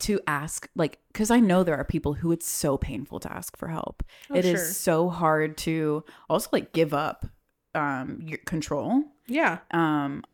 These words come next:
Speaker 1: on these little details, especially on your wedding when you have such a vision. It's like,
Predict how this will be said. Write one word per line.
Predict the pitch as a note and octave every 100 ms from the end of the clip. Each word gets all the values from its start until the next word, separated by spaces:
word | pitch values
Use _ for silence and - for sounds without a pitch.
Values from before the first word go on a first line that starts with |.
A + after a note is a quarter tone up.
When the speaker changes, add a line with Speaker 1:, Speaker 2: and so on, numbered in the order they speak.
| _
Speaker 1:
on | F3+ F3+ F3+
these | F3 D#3+ E3
little | E3 D#3
details, | D3+ D3 D3 D3
especially | D3 - D#3 - D#3+
on | D#3
your | D3+
wedding | C#3+ C#3+ C#3+
when | D3
you | C#3+
have | D3 D3 C#3
such | C#3+ -
a |
vision. | D3 C#3 D3 C#3+
It's | C#3 -
like, | D3+ D3